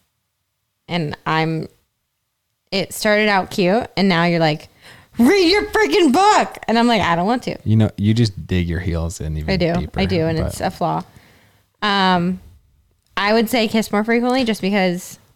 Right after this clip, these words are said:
Speaker 1: I think it's healthy to have independent interests. And I don't think your partner needs to be like, "Oh, teach me everything about gymnastics," you know?
Speaker 2: Mm-hmm.
Speaker 1: But I think acknowledging that person's interest and being like, "Babe,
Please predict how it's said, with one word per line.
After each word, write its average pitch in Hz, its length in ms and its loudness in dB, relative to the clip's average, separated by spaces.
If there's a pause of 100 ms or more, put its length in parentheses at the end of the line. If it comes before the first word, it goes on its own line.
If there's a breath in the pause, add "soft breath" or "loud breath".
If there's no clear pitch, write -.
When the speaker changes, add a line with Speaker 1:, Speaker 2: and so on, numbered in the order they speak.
(600)
Speaker 1:
I 202 120 -2
think 202 200 2
it's 185 120 -6
healthy 180 280 0
to 185 80 0
have 185 260 0
independent 180 460 -2 (520)
interests. 247 640 -4 (1160)
And 190 280 0
I 185 160 -2
don't 202 160 0
think 214 180 0
your 214 120 0 (220)
partner 190 440 0
needs 185 380 0
to - 80 -8
be 185 120 2
like, 165 280 2
"Oh, 226 520 2 (1200)
teach 226 240 -2
me 240 120 2
everything 233 280 2
about 220 180 0
gymnastics," - 880 -6
you 185 80 -4
know? 185 200 -2 (200)
Speaker 2:
Mm-hmm. 110 400 2 (540)
Speaker 1:
But 196 300 2
I 202 160 -2
think 190 220 -2
acknowledging 185 680 -2
that 180 140 -4
person's 180 340 -6
interest 180 440 -8
and 196 80 -4
being 196 100 -2
like, 175 220 -4
"Babe, 196 240 0